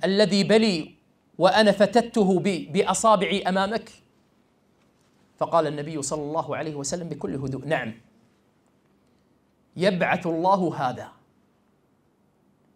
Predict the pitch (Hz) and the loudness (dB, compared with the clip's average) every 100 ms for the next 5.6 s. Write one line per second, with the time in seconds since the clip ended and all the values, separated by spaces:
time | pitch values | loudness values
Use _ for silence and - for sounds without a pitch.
0 | _ - 175 196 220 208 135 - - - | _ -4 0 4 2 0 -8 -12 -18 -20
1 | _ _ _ _ _ _ _ _ _ _ | _ _ _ _ _ _ _ _ _ _
2 | 185 185 196 202 185 185 160 - - - | -2 2 2 0 0 0 -2 -6 -16 -20
3 | _ _ _ _ _ _ _ _ 160 160 | _ _ _ _ _ _ _ _ -8 -4
4 | 156 156 147 - 175 170 175 156 170 202 | -2 -2 -4 -4 -2 -2 -4 -6 -6 -6
5 | 190 - - 104 113 | -8 -8 -10 -10 -12